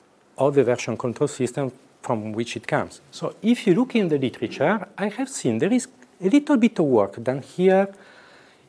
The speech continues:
in, um, in the field of forensic analysis. So there are people who actually look for, uh, snippets of code which are copied here and there.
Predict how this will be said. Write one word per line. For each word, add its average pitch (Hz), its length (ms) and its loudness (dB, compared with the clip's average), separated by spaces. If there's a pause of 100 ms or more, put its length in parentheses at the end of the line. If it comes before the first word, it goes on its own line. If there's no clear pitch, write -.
(120)
in, 139 260 0
um, 110 880 -2
in 131 260 0
the 120 160 4
field 202 480 2
of 160 260 4
forensic 143 600 -4
analysis. 104 640 -6 (100)
So - 160 -10
there 120 180 -2
are 147 100 2
people 147 360 -4
who 123 200 -4
actually 113 340 -6
look 139 280 -4
for, 120 460 -4
uh, 110 240 -6
snippets 127 560 -4
of - 160 -6
code 127 320 2
which 113 180 -6
are 110 100 -6
copied 117 440 -4
here 117 300 -6
and 107 160 -8
there. 120 280 -2